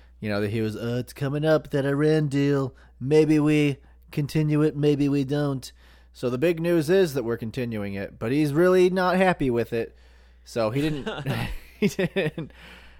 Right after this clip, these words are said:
Speaker 1: as far as I could tell, um, and I didn't delve deeply into it, so correct me if I'm wrong,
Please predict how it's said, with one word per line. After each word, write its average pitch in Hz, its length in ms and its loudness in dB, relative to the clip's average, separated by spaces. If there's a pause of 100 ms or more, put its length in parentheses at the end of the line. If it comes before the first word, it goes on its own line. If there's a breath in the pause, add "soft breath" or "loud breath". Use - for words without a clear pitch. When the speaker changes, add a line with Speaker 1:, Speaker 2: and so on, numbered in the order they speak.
(100 loud breath)
Speaker 1:
as 135 120 -6
far 196 220 6
as 175 100 4
I 160 160 4
could 151 280 -2
tell, 156 540 -2
um, 110 400 -2
and 117 100 -4
I 143 40 0
didn't 135 240 -4
delve 127 340 0
deeply 120 380 -6
into 101 180 -8
it, 107 140 -6
so 90 100 -8
correct 113 320 -6
me 110 80 -8
if 101 100 -10
I'm 95 140 -10
wrong, 117 260 -6